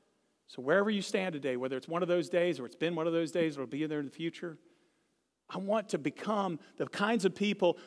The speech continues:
who first respond like Ron. "I need him that much. I need him that much. I'm as strung out and my crazy as anybody else is and anything else.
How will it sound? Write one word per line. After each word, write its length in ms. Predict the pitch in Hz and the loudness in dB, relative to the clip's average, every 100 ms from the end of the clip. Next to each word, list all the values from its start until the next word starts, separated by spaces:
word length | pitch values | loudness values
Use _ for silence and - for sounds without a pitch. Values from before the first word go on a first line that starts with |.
| - | 2
who 140 | 170 | 2
first 400 | - 247 262 - | 6 8 8 6
respond 580 | 180 - - 214 226 214 | -2 0 2 6 6 6
like 220 | 165 151 | 6 4
Ron. 300 | 156 139 127 | 2 2 2
"I 200 | 139 196 | 2 2
need 320 | 196 190 214 | 2 2 2
him 300 | 160 208 185 135 | 2 0 0 2
that 260 | 160 175 | 2 2
much. 520 | 175 156 120 - - - _ _ _ _ _ - | 0 -2 -4 -12 -20 -20 _ _ _ _ _ 0
I 140 | 190 | 2
need 180 | 190 165 | 2 2
him 140 | 135 | 2
that 240 | 139 160 120 | 2 0 -2
much. 240 | 127 117 | -6 -4
I'm 180 | 175 175 | -2 -2
as 80 | 120 | -4
strung 320 | - 175 175 | 0 0 2
out 220 | 175 175 | 0 0
and 120 | 151 | -2
my 160 | 147 196 | 0 0
crazy 440 | - 139 139 147 | 0 0 0 0
as 100 | 139 | 0
anybody 320 | 156 175 175 | 0 0 2
else 200 | 170 165 | 4 2
is 120 | 175 165 | -2 -4
and 100 | 170 | -6
anything 300 | 165 170 | -4 -2
else. 120 | 147 | -2